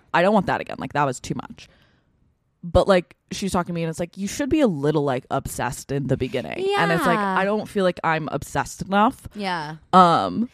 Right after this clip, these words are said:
Speaker 2: There should be that little, like, mm.
Speaker 1: But at the same time, like, the, my mom always bring, or not always brings this up, brought this up when I was talking to her about it. And, like, this is something that I already was kind of aware of. Like, my, <laughs> my grandmother, my grandfather, like, my,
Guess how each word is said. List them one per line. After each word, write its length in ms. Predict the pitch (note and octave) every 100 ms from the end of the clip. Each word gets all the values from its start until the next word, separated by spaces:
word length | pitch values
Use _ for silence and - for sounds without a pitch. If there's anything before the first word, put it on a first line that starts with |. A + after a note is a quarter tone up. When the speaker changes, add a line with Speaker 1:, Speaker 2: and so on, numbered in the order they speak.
| -
Speaker 2:
There 120 | - D#4+
should 220 | - -
be 120 | E4+
that 240 | F4+ G4 B3+
little, 320 | B3 C4+ C4
like, 300 | A#3 G3+ _ _ _ _ _ -
mm. 420 | A3+ A3+ A3 G3
Speaker 1:
But 120 | F3
at 120 | D4+ D4+
the 80 |
same 220 | D4 C4+ C#4
time, 180 | B3+
like, 260 | A#3+ G#3+ - _ _ _
the, 560 | E3+ F3 E3+ D3 A#2 F#2 -
my 100 | F3+
mom 300 | F3+ F3+ F3
always 260 | E3 E3 D3+
bring, 300 | D3+ D#3 -
or 100 | E3
not 220 | D3 -
always 240 | - B2+ D3
brings 180 | -
this 100 | -
up, 120 | D#3 -
brought 260 | C#3+ D3 D3
this 120 | C#3+
up 100 | C#3+
when 60 | B2+
I 20 |
was 80 | C#3
talking 160 | C3
to 60 | C3
her 20 |
about 180 | C3 G#2+
it. 60 | G2+
And, 120 | B2
like, 180 | B2 - _
this 240 | E3+ D3+ C#3+
is 80 | C#3+
something 220 | C#3 C3
that 80 | B2
I 80 |
already 240 | B2 A#2 A#2+
was 140 | C3
kind 180 | - C#3
of 80 | B2+
aware 200 | A#2+ A2+
of. 80 | -
Like, 220 | C#3 - _ _ _ -
my, 520 | D#3+ E3+ G3+ F#3+ D3 - - - - -
<laughs> 540 | - - - - - -
my 160 | G3+
grandmother, 320 | A#3 G3+ F#3+
my 100 | E3
grandfather, 540 | D#3 D3 C#3 D#3 C3+ C#3
like, 200 | C3+ - _
my, 240 | E3 D#3+